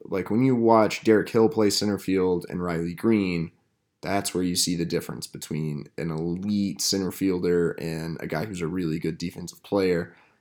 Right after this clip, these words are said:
Riley Green's just not as fast. He does have very good instincts, but I think Derek Hill does as well.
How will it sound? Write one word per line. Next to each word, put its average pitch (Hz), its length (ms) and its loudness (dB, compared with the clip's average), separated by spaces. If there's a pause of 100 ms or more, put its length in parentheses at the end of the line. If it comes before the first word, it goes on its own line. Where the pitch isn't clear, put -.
(100)
Riley 90 320 0
Green's 92 320 -2
just 95 200 -2
not 90 280 -2
as 85 100 -4
fast. - 460 -2
He 85 100 -6
does 87 260 -4
have 90 140 -4
very 92 220 0
good 95 160 0
instincts, 98 560 -2
but 85 320 -2
I 87 80 -4
think 92 200 -4
Derek 90 280 0
Hill 101 180 0
does 87 220 -4
as 87 80 -10
well. 95 400 0